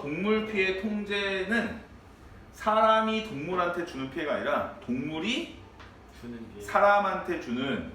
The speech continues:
Speaker 1: 피해를 통제하자고 하는 옹호론자들이야. 알죠? 어. 그래서 여기 사슴 얘기가 나오는데, 예를 들어서 사슴 얘기가 나오는데, 자, 사슴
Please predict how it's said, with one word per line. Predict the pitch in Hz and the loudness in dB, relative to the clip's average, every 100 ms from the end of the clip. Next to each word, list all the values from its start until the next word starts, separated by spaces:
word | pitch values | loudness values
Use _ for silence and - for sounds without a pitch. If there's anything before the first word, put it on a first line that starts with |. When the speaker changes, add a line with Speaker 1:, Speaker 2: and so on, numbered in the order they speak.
| - - - - - | -14 -20 -20 -20 -18
Speaker 1:
피해를 | - 214 202 202 214 233 233 | -10 -2 2 2 2 0 -2
통제하자고 | - 226 214 208 202 196 185 170 170 | -4 -2 0 2 2 2 2 0 0
하는 | 185 247 226 | -2 -2 0
옹호론자들이야. | 120 131 127 110 95 78 - - - - | 0 0 0 -2 -2 -6 -10 -12 -12 -12
알죠? | 104 170 | -4 0
어. | 165 - - - - - - - - - - - | 0 -2 -10 -18 -20 -18 -18 -16 -18 -18 -18 -8
그래서 | 123 127 | -2 0
여기 | 117 | 0
사슴 | - 233 240 240 | 2 2 2 0
얘기가 | 226 202 196 | 0 2 2
나오는데, | 160 117 120 117 | 2 2 0 -2
예를 | 113 160 | 0 0
들어서 | 165 135 | 0 -2
사슴 | 160 202 202 | -2 -2 -2
얘기가 | 156 156 | -4 -4
나오는데, | - 143 160 143 - - - - - - | -4 -4 -2 -2 -4 -14 -20 -20 -20 -6
자, | 110 | -4
사슴 | - 220 226 233 226 - | 2 2 2 -2 -4 -6